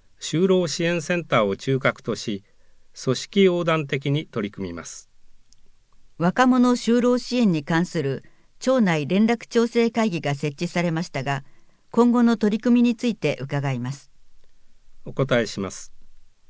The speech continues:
Speaker 1: 就労阻害要因の解消策等を検討し、複線型支援の充実を図ります。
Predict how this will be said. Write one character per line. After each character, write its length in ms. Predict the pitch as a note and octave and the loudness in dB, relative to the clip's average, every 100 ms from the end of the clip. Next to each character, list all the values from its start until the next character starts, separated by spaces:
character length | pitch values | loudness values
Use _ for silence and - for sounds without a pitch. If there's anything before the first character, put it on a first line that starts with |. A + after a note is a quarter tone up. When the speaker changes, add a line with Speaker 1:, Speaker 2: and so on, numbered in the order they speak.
| - - - - - - - | -20 -20 -20 -20 -20 -20 -16
Speaker 1:
就 320 | - D#3 G3 | -8 0 2
労 180 | G3 F3+ | 2 0
阻 240 | E3+ D#3 | -2 0
害 220 | D#3 F3+ F3 | 2 2 2
要 200 | F3 D3 | 0 0
因 200 | F#2+ F#2 | -2 -4
の 120 | F2 | -8
解 220 | - D3 | -4 -4
消 240 | - F#3 D#3+ | 0 -2 -2
策 240 | A2 G#2 | -4 -8
等 320 | - C3+ G2+ | -2 0 0
を 60 | F#2+ | -4
検 260 | - G#2+ G2+ | -6 -6 -4
討 200 | G2+ F#2+ | -4 -4
し、 240 | - F#2+ _ _ _ _ _ _ | -8 -12 _ _ _ _ _ _
複 200 | - - | -18 -12
線 320 | - F#3+ F#3 | 0 2 2
型 240 | F3 D#3 D3+ | 0 -2 -4
支 180 | - D#3 | 0 0
援 200 | B2 G2 | 2 0
の 100 | F2+ | -2
充 240 | G2+ C3 | -2 -2
実 280 | B2+ - C3+ | -4 -2 -2
を 80 | B2+ | -2
図 240 | G3+ - | -2 -8
り 80 | - | -8
ま 100 | E2 | -12
す。 260 | - - | -14 -16